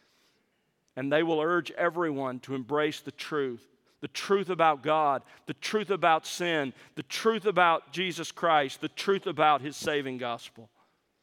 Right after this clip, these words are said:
John MacArthur writes this, "Throughout the cataclysmic outpouring of God's final judgments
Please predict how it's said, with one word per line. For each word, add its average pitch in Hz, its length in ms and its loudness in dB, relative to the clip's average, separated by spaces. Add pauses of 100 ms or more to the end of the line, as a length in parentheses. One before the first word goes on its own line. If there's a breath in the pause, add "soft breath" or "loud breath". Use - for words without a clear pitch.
(1040)
John 147 220 -2
MacArthur 147 440 -2
writes 127 340 -2
this, 131 460 -6 (1000 soft breath)
"Throughout 160 560 4
the 156 80 -2
cataclysmic 185 1000 -2
outpouring 180 720 0
of 143 140 -2
God's 151 300 2
final 175 400 -4
judgments 139 800 -4